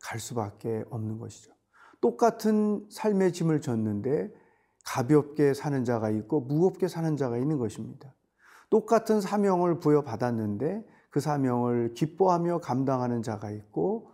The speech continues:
불평하며 감당하는 자가 있습니다. 여러분이 주부이신가요?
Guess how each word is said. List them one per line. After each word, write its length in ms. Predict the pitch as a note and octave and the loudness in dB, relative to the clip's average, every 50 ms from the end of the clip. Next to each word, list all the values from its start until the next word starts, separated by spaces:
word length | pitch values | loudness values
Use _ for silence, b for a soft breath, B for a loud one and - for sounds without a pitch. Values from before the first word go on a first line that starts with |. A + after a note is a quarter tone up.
| B B B B B - | B B B B B -2
불평하며 960 | - D#3 E3+ E3+ E3 F3 F3 E3 D3 C3 A#2 A#2 B2 B2+ C3 C3 C#3 C#3 B B B B B - | 0 0 0 0 -2 -4 -2 0 0 0 0 0 0 0 0 -2 -4 -6 B B B B B -10
감당하는 640 | - B2 A#2+ B2 A#2+ B2 A2+ G#2+ G#2+ G#2+ G#2+ G2+ | -6 -2 -2 0 0 0 0 -2 -2 -2 -4 -4
자가 260 | A2+ G2+ G2 A2+ A#2 | -4 -6 -4 -4 -2
있습니다. 640 | A#2+ A2 G2+ - - G#2+ G2 A2+ - - - A#2+ - _ _ _ b b b b b _ - | -2 -4 -4 -6 -8 -8 -10 -10 -12 -14 -18 -18 -20 _ _ _ b b b b b _ 0
여러분이 540 | C3 C3 C3+ B2 B2+ C3+ C3+ C3 B2+ B2 B2 B B - | 2 4 4 4 4 4 4 4 2 0 -2 B B -10
주부이신가요? 1120 | - - D3 C#3 C#3 D3+ D#3 D#3 C#3 - D3+ C#3 C3+ C3+ C3+ C3+ C#3 D#3 F3 F#3+ G3+ - | 0 2 4 6 6 8 8 6 6 4 2 2 2 2 2 2 2 2 2 0 -4 -8